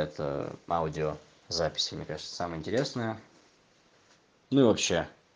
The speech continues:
это какой-то уникальный контент, который больше никуда нельзя опубликовать.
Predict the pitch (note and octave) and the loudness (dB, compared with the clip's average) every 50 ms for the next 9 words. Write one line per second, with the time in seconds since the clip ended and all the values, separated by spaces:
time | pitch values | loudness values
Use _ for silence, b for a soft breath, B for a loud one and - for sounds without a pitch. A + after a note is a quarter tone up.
0 | _ - F2+ F2 - - - F2 - F2 E2+ E2 D#2+ - E2+ D#2+ D#2 D#2 D#2 E2 | _ -8 -8 -8 -6 -6 -4 -4 -2 -2 -2 -2 -2 0 0 0 0 -2 -2 -4
1 | D2+ D2 - E2 D#2 D2+ - - - - E2+ D#2+ D#2 D2+ E2 D2+ - - - E2 | -4 -2 -2 -2 -4 -4 -4 -6 -4 -2 -2 0 0 0 0 0 0 -2 -4 -6
2 | D#2+ - E2+ D#2+ E2 D#2+ E2 E2 D2+ D#2 D#2 D#2 - b b b b b b b | -6 -4 -2 -2 0 0 0 0 0 0 -2 -2 -4 b b b b b b b
3 | b b b b b b b _ _ _ _ - - D#2 E2+ D#2 D#2 D#2 D#2 - | b b b b b b b _ _ _ _ -6 -4 -2 -4 -4 -4 -4 0 2
4 | E2 D2+ C#2+ C2+ C#2 - - | 2 4 4 2 0 -4 -10